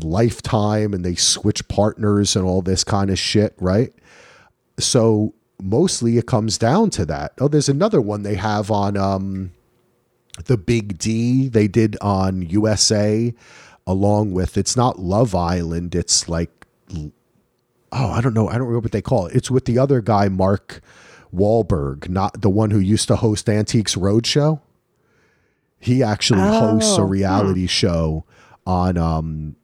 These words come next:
Speaker 1: on U S A, and it's actually, it's pretty good, but it's the same exact concept as this show. They all meet up together,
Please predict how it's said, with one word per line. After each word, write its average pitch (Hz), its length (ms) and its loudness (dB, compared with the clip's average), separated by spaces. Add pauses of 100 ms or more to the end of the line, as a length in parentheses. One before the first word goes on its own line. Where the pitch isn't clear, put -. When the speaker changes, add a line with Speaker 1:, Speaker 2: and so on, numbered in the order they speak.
(120)
Speaker 1:
on 87 480 -4
U 98 220 2
S - 240 0
A, 90 380 2
and 98 120 -4
it's 98 140 -2
actually, 220 360 0
it's - 180 -4
pretty 170 260 0
good, 135 240 0
but 113 120 2
it's - 160 -2
the 104 120 -6
same 165 540 2
exact 117 540 0
concept 120 840 -2 (380)
as 110 240 2
this 95 180 2
show. - 520 -2 (340)
They 107 220 2
all 107 320 2
meet 151 280 2
up 139 240 0
together, 131 680 2